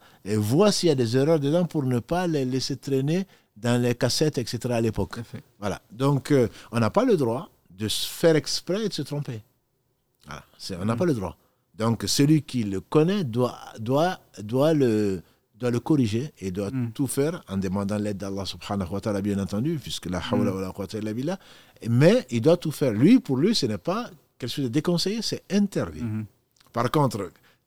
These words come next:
Speaker 1: pour celui qui, l'homme moyen
Speaker 2: Mm.
Speaker 1: ou la femme moyenne, et c'est celui qui est non arabophone, et
Speaker 2: Mm.
Speaker 1: celui qui a un accent, peu importe. Bon, on sait que c'est très,
Speaker 2: Oui,
Speaker 1: très
Speaker 2: tout à fait,
Speaker 1: difficile.
Speaker 2: tout à
Speaker 1: On a
Speaker 2: fait.
Speaker 1: déjà parlé.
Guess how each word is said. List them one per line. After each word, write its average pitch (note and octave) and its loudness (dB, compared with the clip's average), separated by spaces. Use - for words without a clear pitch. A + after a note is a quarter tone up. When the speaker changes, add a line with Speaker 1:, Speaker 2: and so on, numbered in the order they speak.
Speaker 1:
pour B2 -6
celui C3 0
qui, - -20
l'homme A2+ 2
moyen C#3 -2
Speaker 2:
Mm. A#2+ -4
Speaker 1:
ou G#2 -6
la G#2 -2
femme A#2 4
moyenne, D#3 2
et G#2 -2
c'est G#2+ -4
celui G#2+ 0
qui G#2+ -2
est G2+ 2
non G#2 0
arabophone, C#3+ 0
et - -4
Speaker 2:
Mm. C3 0
Speaker 1:
celui A#2+ 6
qui A2+ -2
a G#2+ 4
un A2 0
accent, G3 0
peu D3 8
importe. F3+ 6
Bon, G#2 0
on F#2+ 0
sait A#2+ 0
que A#2 -6
c'est A#2 -4
très, B2 -4
Speaker 2:
Oui, A2+ -2
Speaker 1:
très A#2 -4
Speaker 2:
tout G#2+ -2
à - -4
fait, A#2 0
Speaker 1:
difficile. A#2+ 0
Speaker 2:
tout F#2 -2
à F2+ -2
Speaker 1:
On F#2 -2
a G2 -4
Speaker 2:
fait. F#2+ -4
Speaker 1:
déjà G#2 0
parlé. A#2+ -2